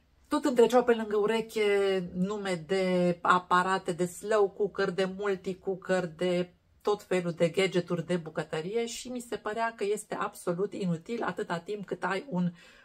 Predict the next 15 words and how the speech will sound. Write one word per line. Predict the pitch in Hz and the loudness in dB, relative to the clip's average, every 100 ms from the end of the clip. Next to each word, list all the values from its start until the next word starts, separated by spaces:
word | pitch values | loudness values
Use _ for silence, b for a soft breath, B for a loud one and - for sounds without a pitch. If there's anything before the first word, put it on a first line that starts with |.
| B _ _ _ 196 | B _ _ _ -12
cuptor | - 254 220 185 | 2 6 6 4
care | 180 175 170 160 165 156 - | 0 0 0 0 -2 -4 -8
coace | - 196 165 - | 0 2 2 0
bine | 147 156 240 247 226 | -6 -4 -6 -4 -4
și | 196 - 214 | -4 -6 -10
cât | - 202 | -4 -4
ai | - 190 196 | -2 -2 -2
o | - | -6
plită, | - 233 220 202 | -8 -10 -6 -4
nu | 185 202 | -4 -4
es-, | 196 - | -8 -8
nu | - 208 | -10 -8
sunt | - 175 | -6 -2
necesare | 170 165 - 170 165 - | -2 -4 -6 -6 -4 -4
alte | 170 165 - 160 160 156 156 147 | -2 -4 -6 -6 -6 -6 -8 -10